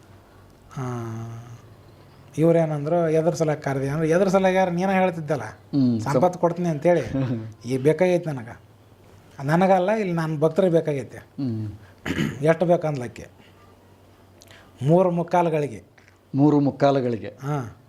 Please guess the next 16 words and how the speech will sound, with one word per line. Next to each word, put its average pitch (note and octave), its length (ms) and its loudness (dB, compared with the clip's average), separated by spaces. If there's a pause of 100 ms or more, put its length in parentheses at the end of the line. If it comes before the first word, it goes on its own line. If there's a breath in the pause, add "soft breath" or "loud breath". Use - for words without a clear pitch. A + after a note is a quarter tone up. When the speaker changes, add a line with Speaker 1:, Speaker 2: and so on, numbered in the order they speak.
(460 soft breath)
Speaker 1:
ಸಂಪತ್ತು F3+ 600 2
ಇದು E3 120 0
ಏನು F3 220 2 (680)
ಮುತ್ತು E3+ 380 2
ರತ್ನ E3+ 280 0
ವಜ್ರ E3 380 0
ಬೆಳ್ಳಿ D#3+ 320 4
ಬಂಗಾರ D#3 320 0
ಏನೇನು D#3+ 360 2
ಐತಲ್ವ D3+ 340 0 (160)
ಐಶ್ವರ್ಯ D#3 360 2
ಅನ್ನೋದು D3 380 -2
ಎಲ್ಲಾನು E3 480 2
ಮ್ಯಾಲಿಂದ D#3+ 320 0
ಉದುರ್ಬೇಕು D3 420 2
ತಳಕ. C3 320 -6